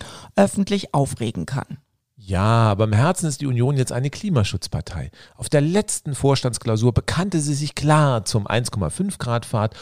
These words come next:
Speaker 2: und zur Klimaneutralität für Deutschland im Jahr zweitausendfünfundvierzig.
Speaker 1: Und stößt damit ins gleiche Horn wie alle anderen Parteien. Auch die Grünen erzählen immer und immer wieder,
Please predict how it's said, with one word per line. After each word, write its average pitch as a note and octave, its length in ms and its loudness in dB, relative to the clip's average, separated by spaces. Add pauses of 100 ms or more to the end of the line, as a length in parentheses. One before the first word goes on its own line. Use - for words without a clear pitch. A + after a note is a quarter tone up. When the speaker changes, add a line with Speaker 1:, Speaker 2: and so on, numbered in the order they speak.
(240)
Speaker 2:
und A#3+ 240 -4
zur C#3+ 180 0
Klimaneutralität A#2 920 2
für F#3 180 2
Deutschland G#2+ 720 2
im F3+ 160 0
Jahr B2 240 2
zweitausendfünfundvierzig. B2 1500 -2 (240)
Speaker 1:
Und D3 220 0
stößt G#3 400 2
damit F3 240 2
ins - 220 -2
gleiche F#3 500 2
Horn F3+ 260 4
wie F3 140 -2
alle D#3 260 0
anderen D3+ 380 0
Parteien. C3 580 -6 (300)
Auch F3 140 0
die A#3 140 -4
Grünen D4+ 380 4
erzählen F3+ 440 0
immer D#4+ 340 -2
und A#3 140 -2
immer G#3+ 340 4
wieder, G3+ 320 0